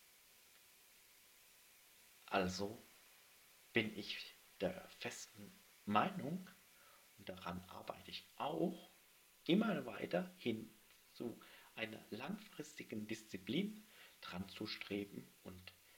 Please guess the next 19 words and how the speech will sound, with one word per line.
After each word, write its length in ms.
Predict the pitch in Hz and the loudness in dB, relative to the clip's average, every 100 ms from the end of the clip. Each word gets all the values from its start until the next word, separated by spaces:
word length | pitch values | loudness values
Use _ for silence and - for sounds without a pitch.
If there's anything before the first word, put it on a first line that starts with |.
| - - | -20 -20
an 120 | - 95 | -14 -8
meinen 500 | 107 139 151 143 - | -6 -6 -8 -12 -14
Projekten, 540 | - 92 - - - | -12 -10 -10 -8 -8
an 140 | 92 98 | -8 -4
meinen 360 | 123 143 120 | -4 -4 -6
Sachen 420 | - 117 - 131 - - - - - - | -10 -10 -12 -16 -16 -20 -20 -20 -20 -20
fokussiert, 760 | - 147 - 120 - 180 185 - - | -2 -2 0 -4 0 0 0 -4 0
diszipliniert 960 | 160 - - 107 101 101 156 135 - - - - - - - | 2 2 -4 -4 -2 2 4 4 2 -10 -18 -20 -20 -10 -2
zu 220 | 90 - | -2 -2
arbeiten. 680 | 175 - 92 82 - 90 - - - - - - - - - - | -4 -4 -6 -8 -10 -14 -18 -20 -20 -20 -20 -20 -20 -20 -20 -2
Egal, 440 | 101 - 87 - - | -2 -2 -8 -8 -14
ob's 300 | - - - | -14 -12 -10
jetzt 360 | 92 - - - - - - - | -10 -8 -10 -12 -20 -20 -20 -18
für 140 | - 95 | -8 -6
meine 240 | - - | -6 -12
Kunden 400 | - 131 131 123 | -10 -10 -8 -10
sind, 360 | - 113 113 - - - - - - - - - - - - - - - - - - - - | -12 -12 -14 -20 -20 -20 -20 -20 -20 -20 -20 -20 -20 -20 -20 -20 -20 -20 -20 -20 -20 -20 -18
für 580 | - 95 90 - - - - - | -10 -6 -4 -4 -6 -18 -20 -14
meine 280 | - - | -12 -12